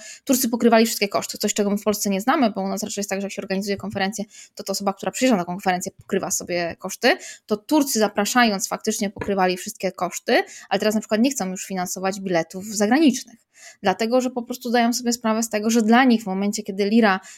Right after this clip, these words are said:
jest tak słaba, a, a właśnie w stosunku do dolara, e, no to jest to nieopłacalne i nie są w stanie tego zrobić, biorąc pod uwagę, jaki mają budżet i to też może wpłynąć w jakiś sposób właśnie na funkcjonowanie choćby ilości lotów czy opłacalności, no bo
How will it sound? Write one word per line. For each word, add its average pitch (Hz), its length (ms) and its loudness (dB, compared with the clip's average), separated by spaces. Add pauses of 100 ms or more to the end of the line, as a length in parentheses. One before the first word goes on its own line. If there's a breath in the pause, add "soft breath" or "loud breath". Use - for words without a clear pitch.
jest 226 180 2
tak 202 160 -4
słaba, 196 500 2
a, 190 160 -4
a 196 100 -6
właśnie 202 320 -2
w - 20 -4
stosunku 214 320 -6
do 208 100 0
dolara, 208 560 2 (360 soft breath)
e, 214 220 2
no 226 220 0
to 262 60 2
jest 254 240 -2
to 254 60 -2 (320)
nieopłacalne 240 840 2
i 196 140 -4
nie 220 120 8
są 220 160 2
w 220 40 -4
stanie 196 280 0
tego 190 240 -6
zrobić, 185 440 -6
biorąc 190 180 -2
pod 196 80 -2
uwagę, 185 100 0
jaki 185 160 -8
mają 175 200 -4
budżet 190 420 -2 (260 loud breath)
i 226 80 -2
to 240 60 -4
też 370 140 0
może 220 200 4
wpłynąć 190 340 -10
w - 20 -12
jakiś - 180 -12
sposób 190 360 -8
właśnie 196 360 -6
na 190 220 0
funkcjonowanie 220 800 0 (400 soft breath)
choćby 208 180 -4
ilości 208 440 2
lotów 190 480 0
czy 208 100 -2
opłacalności, 202 720 -4
no 220 120 2
bo 226 160 2